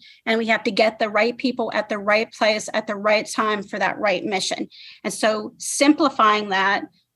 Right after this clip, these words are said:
understanding the best way to do that by introduction of, like, robust workflows, um, access to the data early and often, um, not having to do, like, the first time that data is entered,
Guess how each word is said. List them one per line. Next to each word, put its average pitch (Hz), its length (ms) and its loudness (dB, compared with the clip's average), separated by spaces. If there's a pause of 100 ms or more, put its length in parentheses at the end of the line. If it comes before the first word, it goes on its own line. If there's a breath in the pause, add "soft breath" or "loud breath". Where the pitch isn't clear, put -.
understanding 233 680 2
the 214 80 -2
best 214 300 -2
way 220 180 -4
to 220 180 -6
do 226 240 0
that 202 260 0
by 196 160 0
introduction 214 720 -4
of, 190 80 -6
like, 196 240 -4
robust 190 460 -2
workflows, 233 800 2 (320 loud breath)
um, 196 280 -4 (300)
access 233 500 2
to 254 160 -2
the 220 140 -2
data 220 640 0
early 226 380 2
and 202 180 -2
often, 233 720 0 (360)
um, 202 280 -2 (540)
not 247 340 6
having 262 340 2
to 247 380 2
do, 233 500 0
like, 226 180 0
the 220 100 -4
first 233 260 -2
time 247 200 2
that 196 180 -4
data 226 360 0
is 226 200 -4
entered, 247 500 0